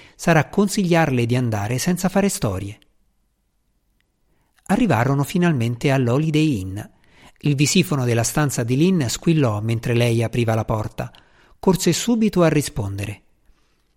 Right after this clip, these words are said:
Jens e l'avvocato la seguirono e la sentirono parlare. "Sì, vengo subito", disse lei. Tolse la comunicazione e si voltò verso i due uomini.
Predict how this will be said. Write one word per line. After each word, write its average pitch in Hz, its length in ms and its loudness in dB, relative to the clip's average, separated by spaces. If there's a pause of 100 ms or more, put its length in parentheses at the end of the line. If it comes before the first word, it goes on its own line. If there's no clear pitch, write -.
(720)
Jens 165 420 2
e 120 60 -2
l'avvocato 160 560 0
la 127 120 0
seguirono 117 720 -2
e 202 160 0
la 208 100 0
sentirono 226 600 -2
parlare. 98 580 -2 (2000)
"Sì, - 400 -4 (420)
vengo 220 280 2
subito", 113 560 -4 (440)
disse 123 360 -2
lei. 113 340 -4 (640)
Tolse 151 340 2
la 110 120 0
comunicazione 160 1000 -2
e 190 160 0
si 233 220 0
voltò 208 420 2
verso 139 360 0
i 135 80 2
due 165 180 4
uomini. 101 500 -2